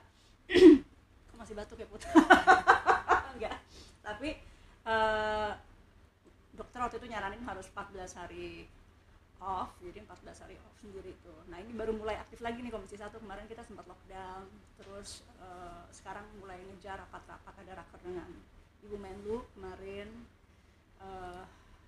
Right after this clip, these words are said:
ada beberapa P R juga, Put, eh, kerjasama, apa,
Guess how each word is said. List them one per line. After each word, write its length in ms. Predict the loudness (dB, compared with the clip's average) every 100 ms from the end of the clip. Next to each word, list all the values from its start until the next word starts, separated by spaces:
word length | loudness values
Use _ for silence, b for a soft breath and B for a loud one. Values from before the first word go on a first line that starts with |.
| -20 -20 -20
ada 120 | -16
beberapa 320 | -14 -12 -12 -12
P 80 |
R 200 | -12 -12 -14
juga, 320 | -12 -12 -12 -12
Put, 160 | -18 -18 -20 -20
eh, 220 | -18 -18 -20 -20
kerjasama, 960 | -18 -14 -12 -12 -12 -12 -14 -16 -18 -20 -20 -20 -20 -20 -20
apa, 100 | -20